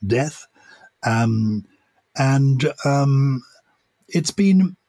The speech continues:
I don't know whether it's been therapeutic, I don't know, but it was, it was a good thing to do and to have written it down and to have told the stories, the funny stories and the sad stories.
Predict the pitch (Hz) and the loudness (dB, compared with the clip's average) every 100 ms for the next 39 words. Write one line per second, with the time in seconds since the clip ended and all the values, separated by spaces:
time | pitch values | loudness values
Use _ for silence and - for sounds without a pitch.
0 | _ _ _ _ _ - - 226 220 226 | _ _ _ _ _ -20 -2 2 2 2
1 | 214 185 185 147 156 135 120 123 156 165 | 2 0 0 0 0 -2 0 -2 0 0
2 | 165 170 156 123 139 147 135 - - - | 2 2 2 2 0 0 -2 -6 -20 -20
3 | - 156 156 156 202 180 180 151 131 110 | -4 0 2 2 2 2 0 2 0 2
4 | 120 123 190 208 - 131 120 123 123 120 | 2 4 2 2 0 -2 0 0 0 0
5 | 117 113 127 139 156 139 113 107 120 107 | -2 -2 -2 0 2 2 2 0 -2 -2
6 | - - - - _ - 127 120 123 - | -6 -20 -20 -20 _ -2 0 0 -2 -2
7 | 117 117 131 - 101 127 120 - 123 110 | 0 0 0 -4 -4 -2 0 -2 0 0
8 | 113 117 104 104 - 110 104 98 - 104 | 0 -2 -4 -4 -2 0 0 -2 -4 -2
9 | 98 117 - | -2 -4 -6